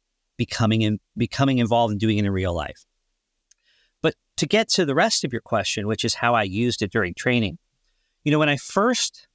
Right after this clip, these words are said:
mentioned doing flight sims and then how that got me into aviation, a lot of pilots were like, "Oh, okay, well, you know, I don't really do flight sims because they're not really that realistic and doesn't really give you a feel for the plane." And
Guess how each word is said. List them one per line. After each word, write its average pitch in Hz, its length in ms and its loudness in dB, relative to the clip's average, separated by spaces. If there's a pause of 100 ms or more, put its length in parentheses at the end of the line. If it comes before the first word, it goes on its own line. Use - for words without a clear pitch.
(880)
mentioned 131 720 0 (840)
doing 139 300 2
flight 135 320 0
sims 104 440 0
and 104 120 2
then 107 160 0
how 110 300 0
that 113 220 0 (380)
got 113 240 2
me 107 200 0
into 104 200 -2
aviation, 110 460 0
a 95 60 0
lot 127 300 2
of 143 100 -2
pilots 98 420 -2
were - 80 -20
like, - 140 -20 (180)
"Oh, 80 300 -14
okay, - 260 -16 (100)
well, 80 300 -20 (220)
you 113 120 0
know, 87 380 -2
I 123 100 2
don't 185 120 4
really 170 180 2
do 143 240 2
flight 107 260 0
sims 98 460 -2
because 95 360 -4
they're 98 100 -2
not 156 300 2
really 156 260 2
that 135 180 2
realistic 110 800 0
and 95 380 -4 (340)
doesn't 185 200 2
really 180 180 2
give 151 140 0
you 147 120 4
a 127 40 -4
feel 135 300 2
for - 120 -2
the 107 80 -8
plane." 107 520 2
And 92 140 -8